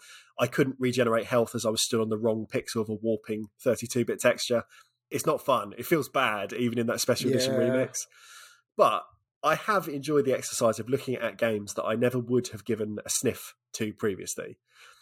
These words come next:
Speaker 1: And as much as I do think part of your enjoyment of these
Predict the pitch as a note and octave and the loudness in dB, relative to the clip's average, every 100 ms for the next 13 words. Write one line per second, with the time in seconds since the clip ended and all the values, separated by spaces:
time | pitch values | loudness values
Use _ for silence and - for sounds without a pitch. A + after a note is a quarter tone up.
0 | _ _ - - B2+ C3+ C#3 E3+ E3+ D3+ | _ _ -8 2 2 2 2 2 2 0
1 | C#3+ D3+ - A2+ G#2+ - _ _ - - | 0 -2 0 -2 -2 -16 _ _ -20 -4
2 | E3 D#3 D3 C3 - D3+ D3+ C3+ D3 C3 | 2 2 2 -4 -4 -2 -2 0 2 2
3 | G#2 - G#2 | 0 0 -2